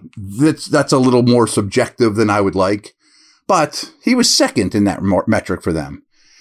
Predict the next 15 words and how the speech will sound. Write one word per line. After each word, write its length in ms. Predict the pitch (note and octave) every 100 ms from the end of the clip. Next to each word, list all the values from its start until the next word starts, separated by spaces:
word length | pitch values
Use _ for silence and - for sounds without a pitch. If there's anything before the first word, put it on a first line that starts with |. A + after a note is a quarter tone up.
| -
And 160 | B2+ E3
this 200 | C#4+ F3+
one 240 | D#3 C3+
I 300 | B2+ A#2 G2+ _ _ _ -
very 420 | A2 D3 D3+ B2
much 280 | A#2+ A#2 -
believe 320 | F2+ F2 F2+
in, 80 | F#2
and 120 | F2
I 80 | F2
cite 360 | - A#2 G2
often 360 | G2+ G2+ - E2+
from 160 | F#2 F2
Pro 160 | F2+
F-, 140 | D#2+